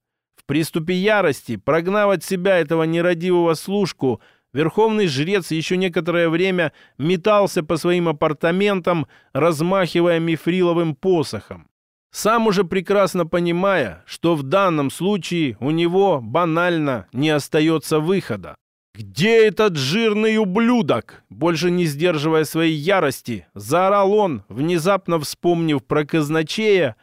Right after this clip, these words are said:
который каким-то невероятным образом умудрился просрать всю казну храма и позволил этим наглецам сейчас диктовать свои условия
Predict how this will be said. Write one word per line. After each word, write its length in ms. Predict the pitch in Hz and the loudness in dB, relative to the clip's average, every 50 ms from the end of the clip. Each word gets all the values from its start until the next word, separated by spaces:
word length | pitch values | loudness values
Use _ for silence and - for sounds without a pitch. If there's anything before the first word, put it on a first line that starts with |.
| _ _ _ _ _ - | _ _ _ _ _ -8
который 320 | 139 139 165 202 202 196 | -6 -2 0 2 2 2
каким-то 460 | 175 190 175 160 208 202 180 185 185 | 0 -2 -2 -2 -2 -2 0 0 0
невероятным 880 | 185 185 190 180 185 185 196 190 190 185 170 165 - 165 165 170 175 | 2 2 0 0 2 2 2 2 2 2 0 0 -2 -2 -2 0 0
образом 560 | 185 175 151 151 151 139 131 135 127 113 95 - | 0 0 2 2 2 2 0 0 -2 -4 -6 -8
умудрился 720 | - 117 151 165 175 170 151 170 175 196 185 - - 175 | -6 -4 -2 0 0 0 0 0 0 0 0 0 0 -2
просрать 680 | 147 - - 165 165 156 - - 175 180 190 180 160 - | -4 -2 0 0 0 0 0 -2 0 2 2 0 0 -2
всю 320 | - - - - 190 190 147 | -8 -12 -6 -2 -2 -2 0
казну 400 | - 160 160 156 160 180 185 165 | 0 0 0 0 0 0 -2 -2
храма 580 | - - 190 196 196 180 139 117 92 80 - _ _ _ _ _ _ _ - | -2 -2 -2 0 0 0 -2 -2 -4 -8 -12 _ _ _ _ _ _ _ -6
и 80 | 127 131 | -6 -2
позволил 580 | 127 160 165 165 165 190 202 202 185 180 175 | 0 2 2 2 2 2 2 2 2 2 0
этим 300 | 180 165 - 170 160 165 | 0 0 -2 -2 -2 0
наглецам 760 | 165 170 160 160 170 175 180 165 - - 208 196 170 135 104 - | -2 -2 -2 -2 -2 -2 -2 -2 -2 -2 0 0 0 -2 -4 -6
сейчас 680 | - - 160 156 143 131 - 196 202 190 165 - - - _ _ _ _ - | -8 -6 -6 -6 -4 -4 -2 0 0 2 0 -2 -4 -10 _ _ _ _ -14
диктовать 640 | 117 120 151 151 - - 190 185 208 214 208 185 | -8 -4 -4 -4 -2 0 2 2 4 4 2 0
свои 280 | - - 180 185 196 196 | 0 0 2 2 2 2
условия 680 | 190 180 - - 190 190 208 208 196 185 175 156 135 - | 0 -2 -2 -4 -4 0 2 2 4 4 2 2 0 -2